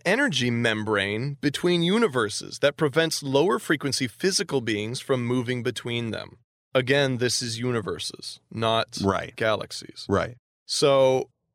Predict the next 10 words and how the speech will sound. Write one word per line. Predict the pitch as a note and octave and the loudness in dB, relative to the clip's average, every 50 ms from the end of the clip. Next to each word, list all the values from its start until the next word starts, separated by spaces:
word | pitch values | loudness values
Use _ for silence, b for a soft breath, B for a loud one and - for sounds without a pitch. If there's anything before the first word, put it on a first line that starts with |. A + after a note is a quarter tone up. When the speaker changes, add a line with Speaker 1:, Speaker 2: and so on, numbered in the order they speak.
| _ - | _ -2
Speaker 1:
if | - F3+ G3 - G#3+ | 0 0 0 2 2
we | G#3 | 2
wanted | F3+ D#3 D3+ D#3 D#3+ - D3+ C#3+ | 4 4 4 2 2 -2 -4 -4
to | C3 | 0
go | B2 B2+ B2+ B2+ | 2 4 4 4
to | B2+ A#2+ | 4 2
another | A#2+ A#2 A2+ A2 A2 A2 | 2 2 2 2 2 0
universe, | A2 A2 A2 A#2+ C#3 F#3 A3 B3 A#3+ A3+ F3 B2 A2+ G#2 G2 G#2 A2 - - - - - | -2 -4 -2 2 4 6 6 6 4 4 2 2 0 0 0 -2 -4 -4 -4 -6 -4 -2
Speaker 2:
We | F#2+ G2 F#2 - _ _ _ _ | 0 0 0 -2 _ _ _ _
Speaker 1:
which | - C3+ C3 B2+ C3 - - | -2 2 2 2 2 0 -6